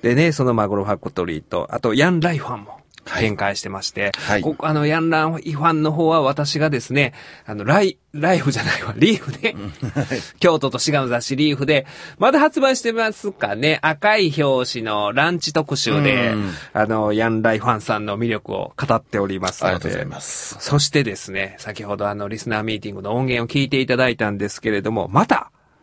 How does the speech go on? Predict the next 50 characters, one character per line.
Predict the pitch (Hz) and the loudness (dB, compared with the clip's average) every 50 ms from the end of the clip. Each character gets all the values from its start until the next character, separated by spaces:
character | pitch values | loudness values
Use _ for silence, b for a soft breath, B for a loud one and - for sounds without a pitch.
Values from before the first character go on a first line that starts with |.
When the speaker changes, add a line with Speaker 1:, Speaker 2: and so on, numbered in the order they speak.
| _ - | _ 0
Speaker 1:
来 | 127 147 190 214 | 2 2 2 2
月。 | 240 247 156 - - 92 - _ _ _ _ _ _ _ _ _ _ _ - - | 2 0 -2 -2 -8 -14 -16 _ _ _ _ _ _ _ _ _ _ _ -20 -20
Speaker 2:
は | - - - - 165 190 | -16 -6 0 2 2 2
い。 | 147 - - | 0 -2 -4
Speaker 1:
六 | 139 135 147 143 147 139 | -2 -2 -2 0 0 0
月 | 123 135 135 - 110 104 98 | 0 0 0 -2 -6 -8 -6
二 | 107 123 180 220 | -2 0 0 0
十 | 214 214 214 202 190 175 165 151 | 0 0 2 2 2 2 2 2
二 | 156 160 165 | 2 2 2
日 | 156 147 143 143 127 | 0 0 -2 -4 -4
の | 120 110 104 101 | -4 -2 -2 -2
土 | 110 113 123 | 0 2 2
曜 | 143 175 190 180 160 | 4 4 4 2 2
日 | - - 123 120 | 0 -2 -2 0
に、 | 139 185 247 233 196 B B B B B B B B B B B _ | 0 2 2 0 0 B B B B B B B B B B B _
リ | 120 113 | -6 -4
ス | - - 127 | -2 0 0
ナ | 113 110 107 101 | 2 2 2 2
ー | |
ミ | 113 131 139 139 | 2 2 2 2
ー | |
テ | 139 131 | 2 0
ィ | 110 98 | 0 0
ン | 95 | 0
グ | 95 87 | 0 -2
を | 78 - - b b b _ | -2 -4 -8 b b b _
開 | - - 110 107 | -4 0 0 0
催 | 104 - - 95 90 90 87 | 0 -2 -2 -2 -2 -2 -4
し | - - 85 87 | -6 -6 -4 -4
よ | 82 69 - | -4 -4 -2
う | |
と | - - 233 - | 2 2 2 2
思 | - 131 117 110 101 | 2 2 0 0 0
っ | 95 | -2
て | - _ _ _ 92 90 87 85 | -4 _ _ _ -4 -2 -2 0
お | 82 85 85 | -2 -2 -2
り | 85 80 78 78 78 | -2 -4 -4 -4 -2
ま | 80 92 123 - | -2 -2 -2 -2
す。 | - B B B B B B B | -4 B B B B B B B
そ | - - 202 | -4 0 2
の | 226 240 233 | 2 2 2
会 | - - 165 135 131 123 | 2 2 2 2 2 0
場 | 113 120 117 117 113 113 | 0 0 0 2 2 2
は | 110 - | 2 2
で | 107 98 92 | 0 -2 -4
す | - - 98 101 110 | -6 -6 -6 -4 -2
ね、 | 139 175 185 170 147 B B B B B B _ | 0 0 0 0 -2 B B B B B B _
新 | - 147 165 165 160 156 | -4 -2 0 2 2 2
し | 147 - - | 0 -2 -2
く | - 226 226 208 - | 0 0 0 0 0